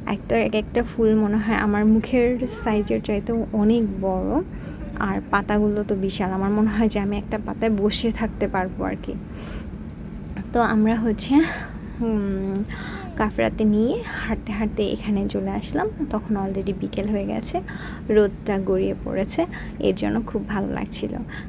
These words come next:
আর হ্যাঁ, এখন হচ্ছে ওয়েনোতে গেলে এই পদ্ম, আহ, ফুল ফোটা উপলক্ষেই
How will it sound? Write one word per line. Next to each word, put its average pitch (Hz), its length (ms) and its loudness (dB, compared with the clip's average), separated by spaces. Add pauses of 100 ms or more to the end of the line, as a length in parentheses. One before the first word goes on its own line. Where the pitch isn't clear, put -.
(100)
আর 208 180 4
হ্যাঁ, 220 240 -2 (240)
এখন 220 360 2
হচ্ছে 220 560 0
ওয়েনোতে 233 540 2
গেলে 254 320 0 (500)
এই 277 260 4
পদ্ম, 262 520 4
আহ, 233 560 0
ফুল 254 280 0
ফোটা 233 300 2
উপলক্ষেই 247 600 0